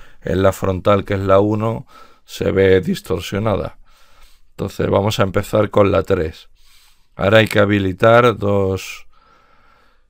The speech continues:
Para empezar a, a modificar esta función hay que pulsar el tabulador. Perdón, hay que darle primero a aplicar, aplicar,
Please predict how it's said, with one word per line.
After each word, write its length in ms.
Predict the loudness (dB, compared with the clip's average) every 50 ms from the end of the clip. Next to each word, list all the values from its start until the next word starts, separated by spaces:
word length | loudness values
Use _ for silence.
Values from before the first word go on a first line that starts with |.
| _ _ _ _ -20 _ _ _ _ _ _ -4
Para 680 | 0 0 2 2 4 4 4 4 4 2 2 2 0
empezar 540 | 0 -2 -2 -4 -4 -2 2 4 6 6 8 8
a, 920 | 6 6 6 4 2 2 0 0 0 -2 -2 -4 -4 -6 -6 -8 -10 -14 _ _ _ _ _
a 140 | -6 -4 -4
modificar 800 | -2 -2 -2 -2 -4 -6 -6 -8 -8 -2 0 2 4 4 4 2
esta 640 | 0 -4 -4 -6 -4 -2 -2 -2 -2 -2 -2 -4 -6
función 540 | -8 -10 -12 -10 -10 -10 -8 -6 -4 -4 -2
hay 100 | -4 -4
que 140 | -2 -4 -4
pulsar 360 | -4 -6 -6 -2 0 0 0
el 140 | 0 -2 -2
tabulador. 540 | -4 -4 -4 -2 -4 -4 -2 -2 -4 -6 -6 -12 -20 -20 -20 _ _ _ _ _ _ _ _ _ _ _ _ _ _ _ _ _ _ _ _ _ -20 -20 _ -20 -20 -20 _ _ -6
Perdón, 420 | -4 -2 0 2 2 2 2 2
hay 140 | 0 0 0
que 120 | 2 4
darle 280 | 4 4 4 4 2 -2
primero 380 | -2 -2 -2 0 2 4 4
a 20 | 2
aplicar, 600 | 2 2 -4 -4 0 0 0 0 0 -2 -8 -16
aplicar, 880 | -14 -12 -10 -8 -8 -8 -4 -2 0 2 4 4 4 2 0 -6 -12 -18